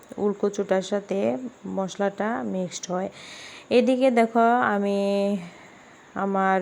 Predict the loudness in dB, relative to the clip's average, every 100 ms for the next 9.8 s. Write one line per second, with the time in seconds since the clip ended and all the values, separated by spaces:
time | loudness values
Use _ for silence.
0 | -2 -6 -16 -18 -6 -2 0 2 2 2
1 | -2 -8 -10 -2 0 0 0 -4 -4 -4
2 | -2 -2 -2 -2 -2 2 2 2 0 -2
3 | 0 2 0 -2 -16 -20 -10 -6 -4 0
4 | 0 0 -4 -4 -4 -10 -14 -8 -2 2
5 | 2 0 -2 0 2 2 0 -2 -2 -4
6 | -2 -2 -4 -4 -4 -2 -2 -4 -8 -20
7 | -20 -20 -20 -6 0 2 2 2 2 2
8 | 4 4 4 4 4 4 4 4 4 2
9 | 4 2 2 0 2 2 4 0